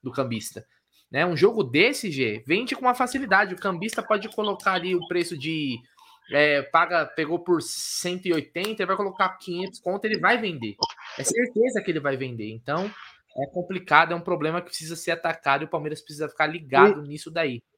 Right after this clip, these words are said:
Speaker 2: Brunera, o Smart tá dizendo assim, "Eu acho que é um grupo de caras que são sócios, mas fazem isso de propósito." Não, o buraco é muito mais embaixo, irmão.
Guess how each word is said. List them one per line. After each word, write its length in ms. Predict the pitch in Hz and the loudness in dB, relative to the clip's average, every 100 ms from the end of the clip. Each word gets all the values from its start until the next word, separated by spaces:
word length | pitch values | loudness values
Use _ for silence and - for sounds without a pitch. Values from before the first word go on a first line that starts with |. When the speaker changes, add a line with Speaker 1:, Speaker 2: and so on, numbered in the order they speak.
| _ _ _ _ | _ _ _ _
Speaker 2:
Brunera, 460 | 160 170 208 175 - - _ | -6 4 10 10 10 -2 _
o 100 | 165 | 6
Smart 380 | 185 160 196 214 | 6 8 8 10
tá 80 | 202 | 6
dizendo 300 | 131 165 175 | 6 4 4
assim, 180 | - 147 | 2 8
"Eu 120 | 151 | 10
acho 160 | 165 | 10
que 100 | - | 8
é 40 | 170 | 6
um 80 | 143 | 6
grupo 240 | 170 165 | 6 6
de 100 | 131 | 4
caras 380 | 131 151 165 - | 8 10 10 8
que 80 | - | -2
são 180 | 139 | -2
sócios, 400 | 123 - 160 - | 0 6 6 6
mas 160 | 156 143 | -2 2
fazem 260 | 151 147 151 | 4 4 2
isso 120 | 156 | -2
de 100 | 160 | 0
propósito." 460 | 160 135 135 131 | 2 2 0 0
Não, 200 | 147 156 | 2 4
o 40 | 131 - - - _ _ 143 | 4 -2 -14 -18 _ _ 4
buraco 240 | 147 156 | 6 6
é 40 | |
muito 260 | 156 175 170 | 2 0 2
mais 220 | 165 151 | 2 2
embaixo, 400 | 156 139 135 - | 2 4 4 2
irmão. 280 | 131 131 | -4 -4